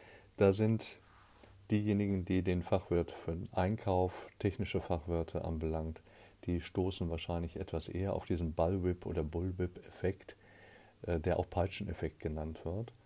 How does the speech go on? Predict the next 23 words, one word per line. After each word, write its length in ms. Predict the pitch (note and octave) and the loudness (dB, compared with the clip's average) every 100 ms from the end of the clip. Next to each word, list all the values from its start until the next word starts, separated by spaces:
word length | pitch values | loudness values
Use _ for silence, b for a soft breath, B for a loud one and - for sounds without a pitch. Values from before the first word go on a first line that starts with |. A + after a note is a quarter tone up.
| B B B - | B B B -4
Und 400 | F2+ E2+ E2+ - | 0 0 0 0
wir 120 | E2+ | 6
wollen 200 | G#2 A#2+ | 6 8
heute 180 | G#2+ A2 | 6 6
mal 140 | G2+ | 4
beschreiben, 720 | F#2 - F2 F#2 G#2+ A2 G#2+ - | 2 2 6 6 6 4 0 2
ganz 220 | G2 F#2+ | 2 2
einfach, 480 | - F#2 F#2+ F2+ - - - A#2+ | 2 0 2 -2 -4 -18 -18 -6
womit 600 | F#2+ E2 E2+ G2 - - _ _ _ _ - | 0 0 0 -4 -8 -14 _ _ _ _ -8
und 300 | F2 E2 D#2 | -4 -4 -2
worum 240 | D#2+ E2+ F#2 | -2 0 -2
es 100 | - | -4
sich 140 | E2+ | -6
da 140 | - | -4
handelt. 280 | D#2 D2+ D2 | -4 -6 -4
Also 160 | F2+ F2+ | -2 0
viele 300 | - C3+ G2 | 4 8 8
sagen 300 | G2 G#2 G#2 | 8 6 4
einfach 280 | F#2+ - F2 | 0 -2 -2
so, 180 | F#2 | 0
wie 60 | E2+ | 0
es 100 | D2+ | -2
spricht, 460 | - - F#2+ - | -6 0 0 -2